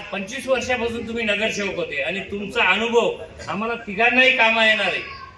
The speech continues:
कारण नागरेताई असो, तुम्ही असो, अशा ज्येष्ठांचा अनुभव,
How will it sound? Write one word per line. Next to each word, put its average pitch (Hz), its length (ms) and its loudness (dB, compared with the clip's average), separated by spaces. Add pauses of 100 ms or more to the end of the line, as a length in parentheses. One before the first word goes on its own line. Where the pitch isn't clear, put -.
(340)
कारण 226 380 0 (400)
नागरेताई 220 600 2
असो, 220 420 2
तुम्ही 208 220 -2
असो, 202 300 0 (200)
अशा 220 420 0 (280)
ज्येष्ठांचा 220 640 0
अनुभव, 214 580 0